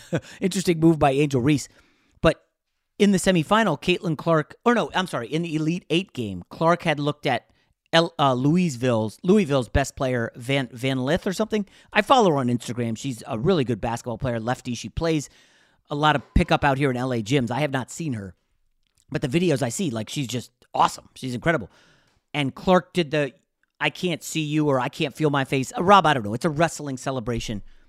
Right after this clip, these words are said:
John Cena does it. So she, "You can't see me."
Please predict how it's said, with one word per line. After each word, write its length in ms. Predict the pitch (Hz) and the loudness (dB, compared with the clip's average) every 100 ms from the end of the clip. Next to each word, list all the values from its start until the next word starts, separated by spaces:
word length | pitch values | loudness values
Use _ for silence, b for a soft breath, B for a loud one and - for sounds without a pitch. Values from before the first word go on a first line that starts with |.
| b b 127 | b b -2
John 260 | 160 165 | 4 4
Cena 320 | 156 - 147 135 | 4 0 0 2
does 240 | 131 117 | 0 -2
it. 100 | 120 | -4
So 120 | 165 | -2
she, 260 | 151 165 127 _ _ _ _ _ - | -2 -4 -6 _ _ _ _ _ -8
"You 220 | 147 269 | 0 0
can't 340 | - 247 202 | 0 -4 -4
see 240 | - 180 135 | -8 -10 -10
me." 280 | 78 _ | -12 _